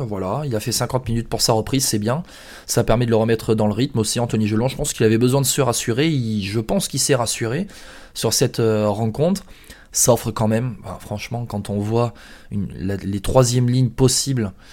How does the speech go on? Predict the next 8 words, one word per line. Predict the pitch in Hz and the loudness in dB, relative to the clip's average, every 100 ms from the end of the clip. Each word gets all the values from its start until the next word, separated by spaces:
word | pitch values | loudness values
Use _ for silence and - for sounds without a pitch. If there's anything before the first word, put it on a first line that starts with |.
| - - - - - | -20 -20 -20 -16 -6
dans | 101 | -4
le | 98 | -2
quinze | - 117 | 0 2
de | 117 | 0
France, | 110 127 135 160 - 98 | 0 0 0 0 -2 -4
euh, | 95 92 90 - | -4 -6 -6 -8
Aldrit, | - 131 127 143 175 185 - - - - - - - | 0 4 6 4 2 -2 -10 -12 -20 -20 -20 -12 2
Olivon, | 139 143 139 151 170 180 180 | 4 6 4 4 2 2 -2